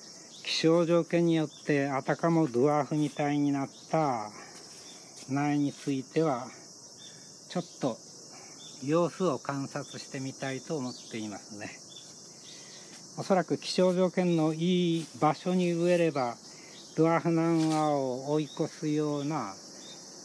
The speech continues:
通るまでいかなくても、ドワーフナンアよりは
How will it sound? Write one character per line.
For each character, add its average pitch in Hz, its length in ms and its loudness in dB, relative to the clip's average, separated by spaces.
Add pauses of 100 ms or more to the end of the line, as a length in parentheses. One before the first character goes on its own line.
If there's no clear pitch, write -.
(140)
通 180 320 2
る 175 100 -2
ま 170 160 0
で 160 140 2
い 156 80 -2
か 170 160 -2
な 165 140 0
く - 120 -12
て - 140 -2
も、 143 300 0 (340)
ド 131 60 6
ワ 165 100 6
ー 143 40 0
フ 160 80 4
ナ 165 140 4
ン 160 240 2
ア 156 80 4
よ 151 160 4
り 147 140 2
は 156 300 2